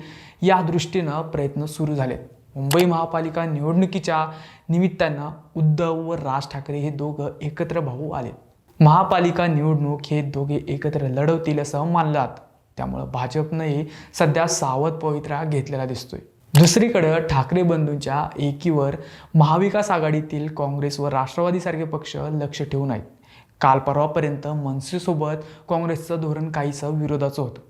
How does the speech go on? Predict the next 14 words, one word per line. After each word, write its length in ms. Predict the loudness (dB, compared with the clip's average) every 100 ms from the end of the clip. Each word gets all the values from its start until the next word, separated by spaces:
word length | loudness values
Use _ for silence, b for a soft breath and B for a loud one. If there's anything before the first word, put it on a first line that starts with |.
| _
परंतु 320 | 0 0 -4
काँग्रेसच्या 580 | -10 -10 -6 -8 -4 -6
भूमिकेतही 540 | -4 -6 -2 -2 0
आता 340 | -2 -2 -4 -6 B B B
बदल 320 | 0 2 2
झाल्याचं 380 | 0 0 0 -2
दिसतंय. 320 | -4 -6 -10 -12 -20 _ B B B
काँग्रेसच्या 520 | 2 4 0 0 -2
नवनियुक्त 720 | -2 -4 -2 -2 -2 -4 -2 -2
पदाधिकाऱ्यांच्या 840 | 0 -2 -2 -2 -4 -6 -6 -6 -6 -4
दोन 240 | -4 -2
दिवसीय 340 | -2 -4 -4 -6
कार्यशाळेचा 800 | -4 -2 -2 0 -2 -2 -6
मंगळवारी 580 | -4 -4 -4 -4 -4 -4